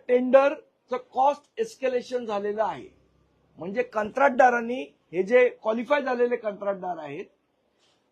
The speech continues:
त्यांनी टेंडर रेटची अपेक्षा, म्हणजे सहा हजार कोटीपेक्षा चाळीस टक्के above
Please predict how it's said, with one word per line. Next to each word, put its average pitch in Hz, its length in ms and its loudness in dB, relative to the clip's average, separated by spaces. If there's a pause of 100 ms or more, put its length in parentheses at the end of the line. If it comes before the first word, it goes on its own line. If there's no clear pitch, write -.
(160)
त्यांनी 247 460 0 (800)
टेंडर 277 420 6
रेटची 269 420 4
अपेक्षा, 190 460 -8 (200)
म्हणजे 185 220 -4
सहा 214 320 0
हजार 233 240 -2
कोटीपेक्षा 226 840 -2 (800)
चाळीस 262 580 2
टक्के - 340 -4
above 262 640 10